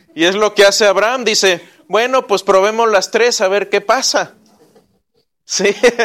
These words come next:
Y es un gran error. Pero <clears throat> que, ve, vamos a analizar estas tres opciones,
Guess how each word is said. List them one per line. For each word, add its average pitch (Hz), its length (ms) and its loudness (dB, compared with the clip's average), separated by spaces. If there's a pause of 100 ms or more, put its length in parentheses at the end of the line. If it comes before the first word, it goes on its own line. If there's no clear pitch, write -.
(800)
Y 220 380 0
es 202 640 0
un 202 280 -2
gran 175 300 2
error. 151 400 0 (640)
Pero 196 460 0 (440)
<clears throat> - 440 -20
que, 220 180 -12
ve, 214 240 4
vamos 269 400 4
a 240 60 4
analizar 202 640 0
estas 214 460 -2
tres 202 300 0
opciones, 170 720 -4